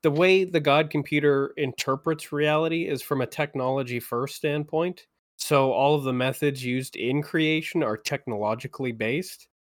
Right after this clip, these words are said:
and that all gets tested and developed on planet.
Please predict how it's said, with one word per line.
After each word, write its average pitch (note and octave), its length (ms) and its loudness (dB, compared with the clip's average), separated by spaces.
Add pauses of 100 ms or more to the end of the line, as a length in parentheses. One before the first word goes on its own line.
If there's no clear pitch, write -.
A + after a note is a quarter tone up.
and A#2+ 160 -4
that B2 100 4
all C3 140 4
gets C3 320 -2
tested C3+ 420 -2
and B2 180 -4
developed A#2+ 680 -2 (280)
on A2+ 280 -2
planet. G#2+ 420 -4